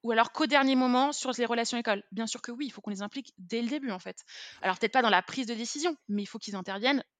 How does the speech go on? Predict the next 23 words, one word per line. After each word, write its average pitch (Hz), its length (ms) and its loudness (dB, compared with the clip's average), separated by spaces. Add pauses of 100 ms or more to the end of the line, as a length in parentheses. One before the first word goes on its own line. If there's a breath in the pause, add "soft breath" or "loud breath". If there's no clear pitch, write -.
rapidement. 254 520 -4 (420 loud breath)
Et 202 80 -6
tu - 100 -10
peux 220 80 -4
pas 247 140 0
juste, 226 340 -4
mais 226 80 -2
c'est 254 140 -4
comme 311 120 0
les 277 140 0
étudiants, 294 260 -4
en 262 60 -4
fait, 214 80 -6
tu - 120 -10
peux 220 80 -10
pas 247 120 0
juste 262 220 -4
les 247 40 -6
solliciter 240 540 -6 (300 loud breath)
au 247 80 -2
moment 247 240 0
du 220 100 -10
forum. 233 500 0